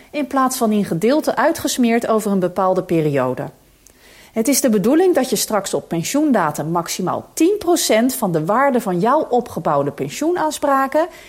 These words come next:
in één keer mag opnemen. Over deze opname betaal je dan waarschijnlijk in één keer inkomstenbelasting en vervolgens kun je dit bedrag naar eigen inzicht gebruiken.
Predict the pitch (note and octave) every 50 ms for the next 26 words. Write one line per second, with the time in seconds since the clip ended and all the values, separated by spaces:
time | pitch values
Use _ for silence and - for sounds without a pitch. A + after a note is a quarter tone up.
0 | - - A#3+ A3+ A3+ A3+ - - E4 F#4+ G4+ G4 F#4+ - E4 E4+ D#4+ C#4 C#4 C#4
1 | - - - E4 E4 - F#3+ E3 C#3+ C#3+ C#3+ C3+ - - - - _ _ _ _
2 | _ _ _ _ _ _ _ _ - - - - - - _ - G#3 A3 A3+ A3
3 | G3 F#3+ F#3 F3 E3 F3 - - C4+ E4 - - F3+ C#3 C3+ C#3+ D#3+ F3 F3+ G#3
4 | G3+ A3 G3+ G3 F3+ F3+ F3 F3 E3+ E3 D#3+ D#3 - - G#3+ A3+ B3+ A3+ F3 D3+
5 | D3 D3+ F#3 F#3+ - - A#3+ C4 B3 A3+ - E3 D3+ D3 - - - G#3 A3 A#3+
6 | A#3 D4 C#4+ C4+ - - C#4 A#3+ C4+ C4 C4 C4+ C4 - - C#4+ D#4 F#4 G#4+ -
7 | - - - - - - F4 D4+ C#4 C#4+ B3+ - E4 F4 F4+ - F#4+ E4 - -
8 | D#4 C#4 B3+ A#3+ G3+ A3+ A3 - F3 F3 G3+ A#3 C#4+ E4+ E4+ - - A3+ G#3 -
9 | - - B3+ D#4 F#4 G4 - E4+ E4+ D#4+ D#4+ D4+ C4 - C#4 B3+ - - - A3
10 | F#3+ C#3+ C3+ A2+ A2+ - - - -